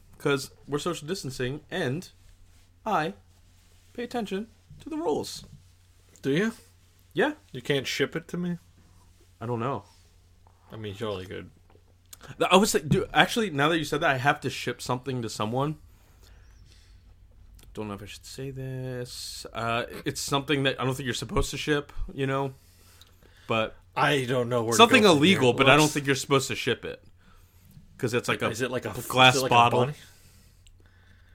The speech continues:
Speaker 1: No, it's, it's like, all right, it's a bottle of liquor.
Speaker 2: I don't
Speaker 1: I don't
Speaker 2: know
Speaker 1: know
Speaker 2: if
Speaker 1: if
Speaker 2: you
Speaker 1: you're
Speaker 2: can
Speaker 1: allowed
Speaker 2: ship
Speaker 1: to
Speaker 2: that.
Speaker 1: ship
Speaker 2: I don't,
Speaker 1: that.
Speaker 2: I don't, I think you can. I don't see why not.
Speaker 1: I don't know. I'm not selling it. I'm just,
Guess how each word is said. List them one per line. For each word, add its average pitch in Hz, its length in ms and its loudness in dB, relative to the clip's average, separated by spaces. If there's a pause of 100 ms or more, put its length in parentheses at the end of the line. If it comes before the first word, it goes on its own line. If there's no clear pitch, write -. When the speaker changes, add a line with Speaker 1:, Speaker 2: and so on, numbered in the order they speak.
(640)
Speaker 1:
No, 135 460 4
it's, - 260 -6 (120)
it's 131 240 2
like, 143 280 -2 (140)
all 123 80 4
right, 95 80 2
it's 92 140 -6
a 110 40 -8
bottle 95 320 -8
of 98 140 -18
liquor. - 320 -14 (1200)
Speaker 2:
I 170 80 -2
don't 254 40 6
Speaker 1:
I - 40 6
don't 147 80 6
Speaker 2:
know 147 80 8
Speaker 1:
know 214 60 10
Speaker 2:
if 139 80 4
Speaker 1:
if 120 40 -2
Speaker 2:
you 156 80 4
Speaker 1:
you're 143 80 4
Speaker 2:
can - 0 -
Speaker 1:
allowed 135 60 4
Speaker 2:
ship 143 80 0
Speaker 1:
to 139 60 -4
Speaker 2:
that. 113 80 0
Speaker 1:
ship 147 80 6
Speaker 2:
I 156 40 8
don't, 202 160 4
Speaker 1:
that. 175 60 -6
Speaker 2:
I 185 60 0
don't, 233 240 -2
I 160 140 0
think 202 220 -6
you 143 60 -8
can. 110 360 -10 (1400)
I 202 60 -6
don't 285 100 -4
see 214 100 -4
why 139 160 2
not. 123 180 0
Speaker 1:
I 156 60 2
don't 202 100 -2
know. 123 200 -4 (340)
I'm 156 100 6
not 208 160 6
selling 120 460 2
it. 110 220 -8
I'm 127 100 -2
just, 135 220 -4